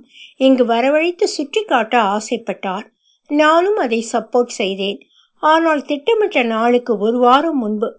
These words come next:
மாமா திடீரென்று இறந்து போய்விட்டார். அதற்கு ஒரு வருடம் கழித்து மாமியும் அந்த சோகத்திலேயே போய்விட்டார். மிகவும் ஆதர்ச தம்பதிகள் என்று என் கணவர் அடிக்கடி சொல்வார். அந்த ஒரே பெண்ணுக்கு வாழ்க்கை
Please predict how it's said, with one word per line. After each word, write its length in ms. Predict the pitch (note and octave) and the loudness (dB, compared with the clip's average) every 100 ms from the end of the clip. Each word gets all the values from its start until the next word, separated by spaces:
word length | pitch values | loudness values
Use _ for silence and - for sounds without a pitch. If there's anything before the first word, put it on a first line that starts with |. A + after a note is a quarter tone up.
| G#3+ | -4
மாமா 400 | G#3+ B3+ C#4+ D4+ | 0 2 2 0
திடீரென்று 680 | A#3 F#3+ A3+ D4+ F4+ C4 A#3+ | -2 -4 -2 -2 -2 -2 -2
இறந்து 300 | G#3+ G3 G3 | -2 -4 -8
போய்விட்டார். 680 | G#3 F#3+ F#3 F3+ F#3+ F3+ A#3 _ _ _ _ - | -8 -8 -8 -10 -10 -10 -10 _ _ _ _ 0
அதற்கு 360 | D#4 G4+ G#4+ G#4+ | 2 2 2 4
ஒரு 200 | E4 D#4 | 4 4
வருடம் 380 | E4 E4 E4+ D#4 | 2 0 -2 -2
கழித்து 380 | C#4 B3+ B3 B3+ | -2 -4 -2 -2
மாமியும் 540 | A3 A3+ C#4 D#4 E4 | 0 -2 -2 -2 -4
அந்த 300 | - A3 A#3+ | -6 -6 -6
சோகத்திலேயே 880 | - A3+ C#4 D#4 F4+ D#4+ C#4 C#4 C#4+ D4 | -6 -2 -2 -2 -4 -4 -2 -2 -4 -6
போய்விட்டார். 720 | B3 G#3 G3+ F#3+ G3 F#3+ - _ _ _ _ _ - | -6 -6 -6 -10 -8 -6 -8 _ _ _ _ _ -2
மிகவும் 400 | C#4 G4+ G#4+ G#4 | 0 0 -2 0
ஆதர்ச 520 | B3 C#4 C#4 E4+ - G4+ | 2 2 0 -2 -2 -2
தம்பதிகள் 600 | D#4+ B3+ B3 A#3+ B3 A#3+ - | -2 -2 -2 -2 -2 -6 -6
என்று 300 | A3 A#3 A#3 | -6 -4 -2
என் 200 | G#3 G3 | -2 -4
கணவர் 440 | G3+ G#3+ A3+ G#3+ - _ _ - | -6 -4 -4 -6 -8 _ _ -6
அடிக்கடி 480 | B3 C4 C4+ D#4+ F#4 | -2 -2 0 -2 -2
சொல்வார். 500 | - C4+ G#3 G3+ G3+ - - | -2 -4 -4 -6 -6 -12 -8
அந்த 240 | C#4 C#4+ C#4+ | -4 0 0
ஒரே 260 | D4 E4 G#4+ | 2 4 2
பெண்ணுக்கு 500 | A#4 E4 C4 C#4 A#3+ A#3+ - _ _ - | 0 0 0 -2 -4 -6 -10 _ _ 2
வாழ்க்கை 480 | B3 C#4+ D4+ D4+ | 4 4 2 -4